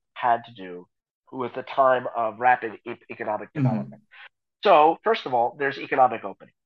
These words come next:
Speaker 1: right? We talk about a period called the Spanish economic miracle, El Milagro Español, uh, which starts in nineteen fifty-nine and ends in nineteen seventy-three.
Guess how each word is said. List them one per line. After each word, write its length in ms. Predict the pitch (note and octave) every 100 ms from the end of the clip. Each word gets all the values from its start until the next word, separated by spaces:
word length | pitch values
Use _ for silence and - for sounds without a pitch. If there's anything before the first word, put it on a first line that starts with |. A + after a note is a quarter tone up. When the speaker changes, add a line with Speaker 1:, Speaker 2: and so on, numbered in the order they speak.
| _ _
Speaker 1:
right? 240 | G2 F#2 - - - _ _ _ _
We 420 | B2 C3+ C3+ C3+ -
talk 220 | - G3+
about 320 | F3+ C#3+ C3+
a 40 | C3
period 280 | C3 A#2 A2+
called 260 | A2 G#2
the 60 | G2+
Spanish 400 | - B2 A2 A2+
economic 360 | G#2+ G2 F#2+ -
miracle, 400 | F2 D2+ _ _ _
El 140 | A2 G2
Milagro 340 | G#2+ C3 B2
Español, 320 | A2 G2 D#2 _ _ _ _ -
uh, 160 | G#2+
which 200 | G#2+ G#2 -
starts 340 | - D#3 D#3 - - _ - - -
in 140 | A2
nineteen 340 | A#2+ D3+ D#3+ D#3
fifty-nine 560 | D3 - A#2+ A2 G#2+
and 100 | E2+ G#2+
ends 160 | G#2
in 80 | G#2
nineteen 340 | G2 F#2 F#2 F2+
seventy-three. 580 | F2 D#2+ _ _ D#2